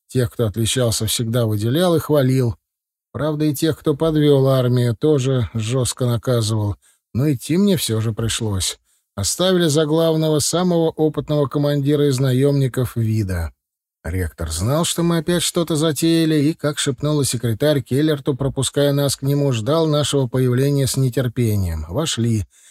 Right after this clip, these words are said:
Келлерт изложил новости про наш набег добровольцев и пленных. Ректор пришёл в полный восторг.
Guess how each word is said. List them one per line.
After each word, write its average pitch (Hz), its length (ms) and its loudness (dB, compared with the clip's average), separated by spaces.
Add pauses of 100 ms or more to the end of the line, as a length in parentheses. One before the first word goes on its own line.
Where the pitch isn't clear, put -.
(220)
Келлерт 165 360 2
изложил 135 520 2
новости 147 500 2
про 113 220 -2
наш 117 260 0
набег 127 380 -2
добровольцев 110 720 -2
и 117 80 -2
пленных. 104 640 -2
Ректор 151 560 -2
пришёл 147 480 0
в - 100 -10
полный 117 360 0
восторг. 104 520 -2